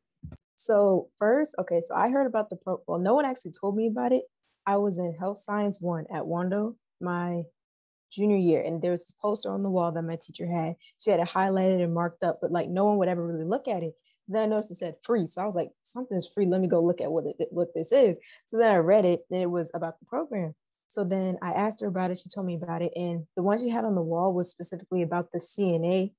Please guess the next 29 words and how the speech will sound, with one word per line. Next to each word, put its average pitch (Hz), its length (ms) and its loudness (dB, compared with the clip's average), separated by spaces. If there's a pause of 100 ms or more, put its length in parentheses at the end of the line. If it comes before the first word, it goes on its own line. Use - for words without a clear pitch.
(140)
and 190 100 -8
I 185 60 -2
was 180 160 -4
gonna 175 240 -6
originally 185 480 2
do 165 160 -4
that. 170 280 -2 (540)
Um, 170 440 -4 (760)
but 196 140 2
then, 190 280 2 (100)
um, 180 420 -4 (100)
I 185 80 -6
looked 180 220 -2
more 185 220 -4
into 175 420 -2
it. 170 120 0
She - 140 -12
told 175 200 -4
me 170 120 0
about 170 240 0
it, 175 120 2 (420)
and 185 200 0
she 190 100 -8
told 180 160 -4
me 180 60 0
there 180 120 2
was 170 180 0
a 165 240 0 (120)
youth, 214 140 -6